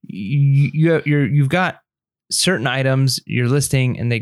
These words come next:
they've got various amounts that they cost, whether or not you're doing it as an auction or buy it now. And, um, how many, you could add extra things to, like, increase, you can do,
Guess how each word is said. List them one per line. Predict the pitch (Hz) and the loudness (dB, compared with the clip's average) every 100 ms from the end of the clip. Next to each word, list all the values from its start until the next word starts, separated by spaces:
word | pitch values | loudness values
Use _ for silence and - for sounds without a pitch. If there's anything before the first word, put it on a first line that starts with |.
| - | -4
they've | 113 113 | -4 -4
got | 107 120 | -6 -4
various | 123 120 117 110 | -2 0 0 -2
amounts | 113 117 117 - | -2 -2 -4 -6
that | - | -8
they | 113 | -8
cost, | - 160 151 139 | -2 0 0 -2
whether | 123 117 | -2 0
or | 113 | -2
not | 110 | -4
you're | 107 | -6
doing | 110 110 98 | -6 -6 -6
it | |
as | 95 - | -12 -14
an | - | -4
auction | 135 139 - 123 123 117 | -4 -2 -2 0 0 -2
or | 143 - | -6 -14
buy | - | -16
it | - | -12
now. | - 147 147 135 131 117 | -4 -2 0 0 0 0
And, | 101 107 - - _ - | -2 -8 -18 -20 _ -4
um, | 104 92 - | -4 -4 -4
how | 117 | -2
many, | 113 110 - - | 0 -2 -4 -6
you | 135 | -2
could | 131 104 - | -2 -4 -6
add | 120 | -6
extra | 104 117 - 113 | -6 -6 -4 -4
things | - 156 147 | 0 2 2
to, | - 117 | 0 -2
like, | - 131 | -2 -4
increase, | 110 - 175 156 - | -6 -2 0 0 -4
you | |
can | 113 | -6
do, | 104 107 101 | -4 -2 -4